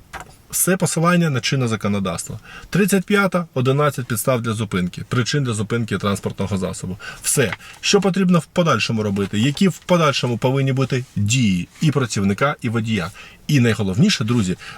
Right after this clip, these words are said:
запам'ятайте, якщо працівник поліції порушує, грубо порушує, вчиняє такі дії, котрі можна кваліфікувати як кримінальний злочин, в нас є гарячий телефон Д Б Р. Ми також зробили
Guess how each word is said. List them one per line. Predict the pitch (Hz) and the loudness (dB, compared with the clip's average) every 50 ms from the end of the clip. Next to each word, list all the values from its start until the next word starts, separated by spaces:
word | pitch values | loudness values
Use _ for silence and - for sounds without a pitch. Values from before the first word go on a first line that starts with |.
| - | -4
запам'ятайте, | - 98 135 139 151 151 160 147 139 107 95 - 98 | -2 0 2 2 2 2 2 2 2 0 0 0 -2
якщо | 101 - - 208 202 | -2 0 0 0 0
працівник | 214 165 - 165 165 185 - | 0 0 2 4 4 4 2
поліції | - - 165 147 107 90 - - - 85 90 - - - - - - - | 2 2 2 2 2 0 -2 -2 -6 -8 -10 -12 -12 -14 -14 -14 -6 0
порушує, | - 139 147 156 143 127 113 - - 107 95 | 2 2 4 4 2 0 0 -2 -2 -2 -2
грубо | 90 123 151 170 160 127 117 | 0 2 2 2 2 0 0
порушує, | - - 110 107 101 - - 101 92 | 0 0 0 0 0 0 -2 -2 -2
вчиняє | - - 139 147 156 151 147 139 120 - - - - | 0 0 0 2 2 2 2 0 0 -4 -8 -8 -6
такі | - 135 - - 156 | -4 -4 0 0 0
дії, | 135 123 139 143 131 110 104 98 95 98 - - | 2 2 2 2 2 2 2 2 0 -2 -4 -2
котрі | - 143 127 - 117 | -2 -2 0 0 0
можна | 120 123 120 110 113 | 0 0 0 0 0
кваліфікувати | 101 110 110 127 123 - - - 147 143 143 139 117 98 - 95 | 0 0 0 -2 -2 -4 -4 -2 0 2 2 2 2 0 -2 -2
як | 98 104 120 120 110 98 - - - - - - - | -2 0 0 0 -2 -2 -6 -10 -18 -20 -20 -14 -6
кримінальний | - 131 123 107 98 92 101 95 87 87 87 | -2 0 2 2 2 2 2 2 0 0 -2
злочин, | 87 92 123 185 202 - 247 233 - - - - - | 0 0 0 0 0 0 -2 -6 -6 -8 -14 -8 -2
в | 104 104 | 2 2
нас | 117 127 131 120 - 120 | 4 4 2 0 -2 -2
є | 117 131 170 226 233 - - - - - - - - - | 0 2 2 2 0 -4 -12 -20 -20 -20 -20 -20 -8 -2
гарячий | - 120 139 151 139 - 104 | 0 2 2 2 2 0 -4
телефон | 98 - 110 110 107 - 208 233 208 160 | -2 0 0 0 2 4 2 2 2 0
Д | 127 107 117 143 165 | -2 0 2 2 2
Б | 139 131 110 | 2 2 2
Р. | 92 87 - - - - - - - | 0 0 -4 -8 -14 -18 -18 -6 0
Ми | - 139 147 | 2 2 4
також | 139 143 - - 120 107 | 4 2 0 0 -2 -2
зробили | 107 120 123 120 139 135 120 107 104 98 | -2 0 0 2 2 2 4 4 2 0